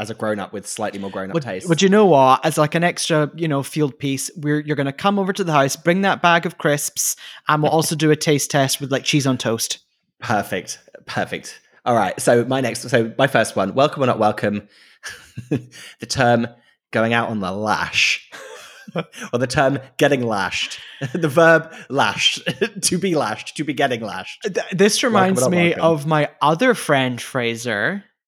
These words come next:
Speaker 2: who's
Speaker 1: <gasps>
Speaker 2: Scottish, and he used to have this thing that he would call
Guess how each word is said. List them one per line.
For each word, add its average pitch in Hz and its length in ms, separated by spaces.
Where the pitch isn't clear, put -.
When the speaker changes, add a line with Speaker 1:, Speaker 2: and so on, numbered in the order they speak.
Speaker 2:
who's 135 200
Speaker 1:
<gasps> - 0
Speaker 2:
Scottish, 135 760
and 160 100
he 208 520
used 190 280
to 196 80
have 170 240
this 175 240
thing 160 300
that - 80
he 170 120
would 151 160
call 143 460